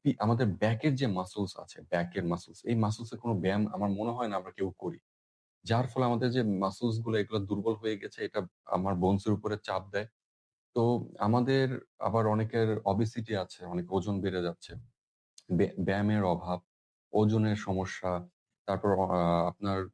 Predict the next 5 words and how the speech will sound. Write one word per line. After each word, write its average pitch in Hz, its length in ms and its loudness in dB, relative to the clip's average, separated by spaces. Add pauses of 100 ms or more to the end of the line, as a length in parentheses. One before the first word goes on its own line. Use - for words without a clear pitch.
সঠিকভাবে 104 640 -2
বসা 90 500 0
না, 90 340 -4
সঠিকভাবে 98 600 -4
দাঁড়ানোর, 95 640 -4